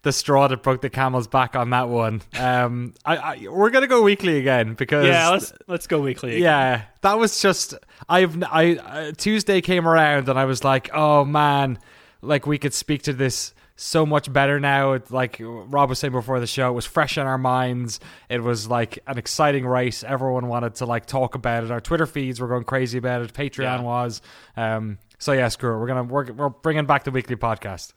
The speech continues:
Speaker 2: Yeah, we originally stopped doing the weekly 'cause it was just too much for me and Danny 'cause we were,
Speaker 1: Yeah.
Speaker 2: like, both starting our new things and, uh, we were traveling a lot. But with three people, it's a totally different thing. Like, and not only that, we,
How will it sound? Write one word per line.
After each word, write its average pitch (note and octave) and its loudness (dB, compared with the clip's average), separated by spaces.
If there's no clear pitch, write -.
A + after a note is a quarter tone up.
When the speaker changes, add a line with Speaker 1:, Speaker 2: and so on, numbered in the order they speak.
Speaker 2:
Yeah, F3 2
we F#3+ 4
originally F#3+ 2
stopped C#3+ -2
doing D3 -2
the C3 -2
weekly C3+ -4
'cause C3 -10
it D3 -12
was C3 -10
just - -10
too D#3 -6
much C#3 -2
for - -10
me B2 -2
and A#2+ -4
Danny A#2+ -6
'cause C3+ -10
we C3 -4
were, C3 -2
Speaker 1:
Yeah. C3 0
Speaker 2:
like, A#2 -4
both B2+ -4
starting B2+ -4
our A#2+ -4
new A#2+ -4
things F3 0
and, B2 -6
uh, A#2+ -2
we C3+ -8
were B2+ -10
traveling D#3 0
a C3 -4
lot. C3 -2
But C#3+ -12
with D3+ -6
three D#3+ -2
people, D3+ -4
it's B2+ -10
a C3 -12
totally B2+ 0
different A2+ -6
thing. A2 -8
Like, G#2+ -14
and D3+ -8
not F3 0
only D#3 0
that, C#3 0
we, C3 -6